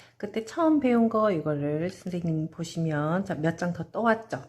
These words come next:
똑같은 방법으로 하나, 둘, 뭐, 세 개 해도 되지만 그것도 똑같은 방법인데 색상 배치 말씀이 조금 다르게 한 거예요. 그쵸? 네. 친구들도 가지고 있는 실로 이렇게 색상을 본인 스타일대로 다양하게 하면 돼요. 이걸 총 다섯 장을 떠주면 됩니다.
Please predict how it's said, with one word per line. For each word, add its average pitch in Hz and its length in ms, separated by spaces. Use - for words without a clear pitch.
똑같은 381 400
방법으로 220 680
하나, 151 480
둘, 151 320
뭐, 139 200
세 294 220
개 302 120
해도 285 200
되지만 156 760
그것도 277 240
똑같은 370 380
방법인데 214 680
색상 339 580
배치 190 280
말씀이 180 400
조금 - 220
다르게 180 360
한 156 140
거예요. 131 300
그쵸? - 400
네. 147 300
친구들도 277 520
가지고 196 440
있는 180 140
실로 160 480
이렇게 - 200
색상을 185 760
본인 160 360
스타일대로 165 600
다양하게 143 420
하면 202 300
돼요. 139 600
이걸 - 200
총 185 220
다섯 220 340
장을 240 260
떠주면 196 400
됩니다. 135 560